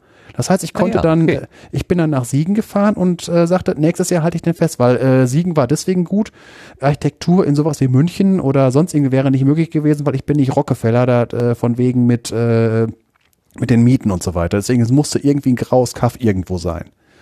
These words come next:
Speaker 1: Das ist dann Siegen. Und das hatte den Vorteil, ich konnte im, im Jahr danach, als ich dann bei, noch bei der Bundeswehr war, konnte ich im Mai,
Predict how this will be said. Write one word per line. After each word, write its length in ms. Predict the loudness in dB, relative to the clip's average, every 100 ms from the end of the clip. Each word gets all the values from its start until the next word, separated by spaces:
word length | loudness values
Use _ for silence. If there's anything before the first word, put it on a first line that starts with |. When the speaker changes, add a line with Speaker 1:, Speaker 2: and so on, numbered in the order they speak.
| _ -20 -20 -4
Speaker 1:
Das 120 | -2
ist 180 | 0 0
dann 140 | 0
Siegen. 260 | 0 -2 -2
Und 120 | -2
das 80 | -2
hatte 140 | 0
den 140 | 0 0
Vorteil, 520 | 0 0 2 -2 -2 _ _ -20 -16
ich 140 | -10 -4
konnte 320 | 0 2 2
im, 260 | 0 0 0
im 80 |
Jahr 240 | 2 2 2
danach, 520 | 2 2 2 -2 -4
als 100 | -8
ich 80 | -4
dann 160 | 0
bei, 140 | 2 2
noch 180 | 2 0
bei 80 |
der 100 | -2
Bundeswehr 520 | 0 0 0 0 0 2
war, 180 | -2
konnte 240 | 0 -2 -2
ich 80 | -2
im 200 | 0 2
Mai, 340 | 2 2 0